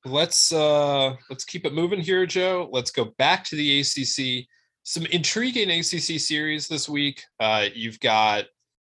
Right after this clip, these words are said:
uh, Wake Forest and Virginia. I think you're hoping to, uh, to check that out.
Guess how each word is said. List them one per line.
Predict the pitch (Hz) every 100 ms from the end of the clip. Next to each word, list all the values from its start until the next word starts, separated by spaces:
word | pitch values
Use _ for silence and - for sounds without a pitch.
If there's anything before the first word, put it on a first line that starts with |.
| _
uh, | - 87
Wake | 92 123 147
Forest | - 147 143 143 143 - - -
and | 104 90
Virginia. | 90 98 123 160 156 165 160 -
I | 101
think | - 98
you're | 107 117
hoping | 120 117 117 110
to, | - 110 110
uh, | 104 101 95
to | - 92
check | - 123 -
that | 127 120 123
out. | 123 123